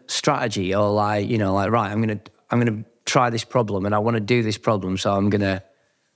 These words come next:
I'm solely gonna try this problem today, you know, you'd, you'd go, you'd have a few goes, and then you'd go on to the next one. And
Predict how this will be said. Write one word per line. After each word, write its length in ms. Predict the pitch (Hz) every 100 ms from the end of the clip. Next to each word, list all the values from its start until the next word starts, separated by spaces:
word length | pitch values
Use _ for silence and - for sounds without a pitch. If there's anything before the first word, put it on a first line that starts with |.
| -
I'm 280 | 110 101 98
solely 420 | - - 127 113
gonna 180 | 110 98
try 220 | 95 110
this 140 | 98 98
problem 360 | 120 113 101
today, 380 | 87 92 85 87 - _ _ _ -
you 80 | 101
know, 60 |
you'd, 320 | 95 104 104 -
you'd 240 | 127 117 110
go, 240 | 139 117
you'd 160 | 117 117
have 120 | 110
a 40 |
few 240 | 104 120 107
goes, 440 | 98 92 107 107
and 80 | 107
then 120 | 107
you'd 140 | 104 110
go 120 | 107
on 100 | 104
to 100 | 98
the 100 | 101
next 300 | 139 - -
one. 160 | 98
And 160 | 98